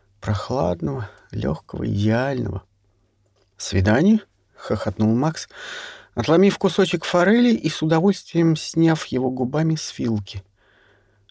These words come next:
"Любое мое свидание заканчивается в постели с женщиной. Так что тебе решать,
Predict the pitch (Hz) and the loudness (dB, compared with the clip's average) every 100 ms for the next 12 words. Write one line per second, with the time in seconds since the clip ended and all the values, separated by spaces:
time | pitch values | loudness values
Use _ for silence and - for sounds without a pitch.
0 | _ - 101 131 196 180 170 156 139 - | _ 0 2 4 4 6 4 4 0 -2
1 | 131 175 226 196 151 123 117 175 165 147 | 0 4 4 6 4 2 0 0 -2 -2
2 | 127 - 113 - 117 - - 131 92 90 | -4 -6 -10 -4 -6 -4 -2 2 2 2
3 | 90 92 87 - 87 85 - _ - - | 2 2 0 0 0 0 -4 _ -20 -20
4 | - - _ _ - 220 - - 190 - | -20 -20 _ _ 0 0 2 0 0 2
5 | 233 175 185 165 160 120 - | 4 6 6 4 2 2 0